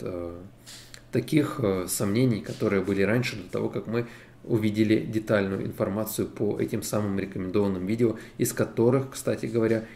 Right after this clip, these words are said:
и приходит этот самый трафик, согласно данным аналитики YouTube.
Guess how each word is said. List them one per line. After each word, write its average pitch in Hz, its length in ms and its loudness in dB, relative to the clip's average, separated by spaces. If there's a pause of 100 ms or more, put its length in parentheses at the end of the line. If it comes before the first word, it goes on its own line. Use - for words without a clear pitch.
и - 80 -2
приходит 110 680 2
этот 107 260 0
самый 98 260 -2
трафик, 123 340 -2
согласно 107 460 -4
данным 104 360 -2 (280)
аналитики 107 580 2
YouTube. 104 400 -2